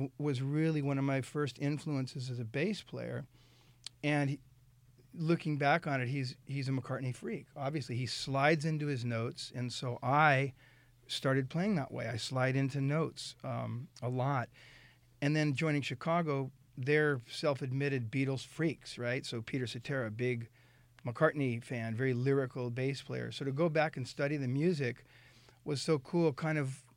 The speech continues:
figuring out what your D N A is made of. Well, working with these guys like Todd Rundgren, who,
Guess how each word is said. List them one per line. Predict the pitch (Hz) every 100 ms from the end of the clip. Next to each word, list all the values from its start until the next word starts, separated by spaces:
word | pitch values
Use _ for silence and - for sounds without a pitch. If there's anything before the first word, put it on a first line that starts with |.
| -
figuring | - 165 151 147
out | 143
what | 139 135
your | 143
D | 127 139
N | 135 131
A | 151
is | 147 131
made | 123 117
of. | 113 110 - - - - -
Well, | 147
working | 151 175 170 160
with | 143
these | 147 -
guys | 139 131
like | 127 -
Todd | 135 120
Rundgren, | 127 147 151 135 120
who, | 131